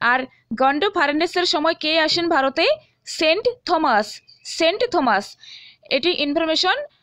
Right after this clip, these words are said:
আহ, সেট এক্সাম বা নেট এক্সামে ম্যাচ দ্য কলাম হোক কিংবা, আহ, সিঙ্গেল কোশ্চেন হোক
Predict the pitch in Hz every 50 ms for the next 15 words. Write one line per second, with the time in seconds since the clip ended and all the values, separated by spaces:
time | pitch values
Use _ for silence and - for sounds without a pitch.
0 | _ - 240 247 247 - - 311 294 294 294 254 - - 302 294 277 311 311 320
1 | 302 - 254 277 277 285 269 240 - 269 262 269 302 339 370 311 269 254 240 -
2 | 254 269 285 285 - 262 247 240 247 247 254 277 320 415 403 349 269 240 233 -
3 | 247 233 226 226 220 262 285 381 494 494 - - - - - - - 233 233 240
4 | 240 - 285 262 262 - 277 269 277 277 - 262 240 240 - - 262 247 247 240
5 | 294 370 440